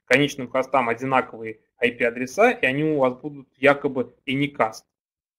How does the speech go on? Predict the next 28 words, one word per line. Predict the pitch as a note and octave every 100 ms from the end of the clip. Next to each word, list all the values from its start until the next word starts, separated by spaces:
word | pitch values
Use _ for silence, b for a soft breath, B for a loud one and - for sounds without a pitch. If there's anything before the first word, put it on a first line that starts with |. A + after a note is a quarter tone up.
| _ _ _ -
И | C3+ C3+ C3 C3 C3
это | C#3+ D3+
может | C#3+ C#3+ C3+
быть | C3+ B2+
действительно | C3+ D#3 C#3+ C3
сделано | B2 C3 B2+ B2
для | A#2+ B2+
резервирования. | C3 C3+ C#3+ B2 A2+ A#2 - _ _
Но | B2+
на | C3
самом | C#3 A#3+ B3+ F3
деле, | C3+ B2 A2 -
э, | C3+ A#2+
разработчики | A#2+ B2 C#3 D3 C3+ - - B2 - _ _ -
I | B2+
P | -
V | C3 C#3
шесть, | - A#3+ C#4 - _ _ _ _ -
э, | B2+ B2
предполагали | A#2+ B2+ B2 C#3+ D#3 A3
совершенно | G#3 D3 C#3+ E3+
другую | D#3 D#3+ D#3 E3 C3+
идею | B2 B2 A2+
использования | A2+ B2+ A#2 A2+ A2+
unicast | A2+ A2+ A#2+ -
адресов. | A#2+ A#2 - A#3 A#3
Это | B2+ -
вот | C#3 D3 C#3+